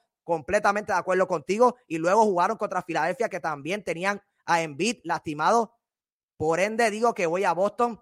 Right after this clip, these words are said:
Estoy claramente de acuerdo contigo, Jimmy Sonet son buenos, grandes factores y razones porque muchas personas le están yendo a los Boston Celtics. Y aquí Jimmy Sonet comentando, te digo algo, Miami nunca le hubiera ganado a los Nets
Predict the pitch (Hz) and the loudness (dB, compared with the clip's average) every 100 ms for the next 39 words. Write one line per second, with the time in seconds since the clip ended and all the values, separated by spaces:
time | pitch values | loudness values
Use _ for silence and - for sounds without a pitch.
0 | - 180 - 208 262 214 _ _ - 214 | -8 -8 -4 -2 -2 -2 _ _ -4 2
1 | 247 226 220 233 233 214 170 185 202 196 | 4 2 0 -4 -4 0 0 0 -2 -2
2 | 175 147 175 196 214 208 _ 175 175 165 | -6 -6 -8 0 0 -2 _ -10 -6 -6
3 | 165 180 208 190 165 190 190 175 185 190 | -4 -6 -4 -6 -2 -2 -2 -2 -2 -4
4 | - 156 _ 156 185 208 - _ 160 165 | -2 -6 _ -4 -2 -4 -6 _ -10 -6
5 | 147 170 202 202 165 165 175 180 175 147 | -6 -4 -4 -4 -8 -8 -8 -8 -8 -6
6 | 175 208 - _ 143 156 180 185 190 180 | -2 -2 -4 _ -12 -6 -4 -4 -6 -12
7 | 113 165 196 202 202 170 151 160 165 143 | -6 -4 0 0 2 0 -2 -6 -6 -8
8 | 175 175 214 - 156 185 196 196 180 - | -6 -6 -8 -6 -8 -8 -10 -6 -6 -6
9 | 151 202 - _ 175 175 139 180 190 156 | -4 -4 -4 _ -6 -6 -2 0 0 0
10 | 147 190 214 170 185 220 220 _ - 156 | -2 2 2 4 2 2 0 _ -14 -6
11 | 160 190 190 208 196 180 160 175 185 170 | -4 -4 -6 -2 0 0 0 -2 -2 0
12 | 185 175 156 175 196 | 2 2 0 -6 -8